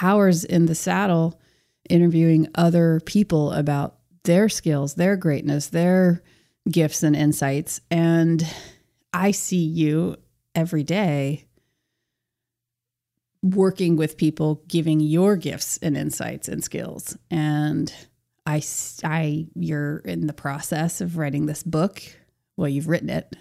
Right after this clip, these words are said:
I guess. You're in the process of refining it and getting it out. But, and you have helped a ton of people, not just with your podcast. And so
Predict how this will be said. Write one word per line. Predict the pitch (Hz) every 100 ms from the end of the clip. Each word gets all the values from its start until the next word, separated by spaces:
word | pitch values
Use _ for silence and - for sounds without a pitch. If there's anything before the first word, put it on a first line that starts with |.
| _
I | 202
guess. | 175 170 -
You're | -
in | -
the | 165
process | - 160 190 -
of | 180
refining | 160 - - - -
it | 170
and | - 175
getting | 165 -
it | 151
out. | 156 - -
But, | 190 - - - - - - - - - _ _ _ _ _ -
and | 190 185 185 185 180 - - - - - - -
you | 214 180 196 190 190 196 190 - -
have | - 202 180
helped | 208 202 -
a |
ton | - - - 196
of | 185
people, | 202 247 - 143 175
not | 170 -
just | 175 -
with | 170
your | 165
podcast. | - 269 - - 156 - -
And | 170 165
so | 185 175 165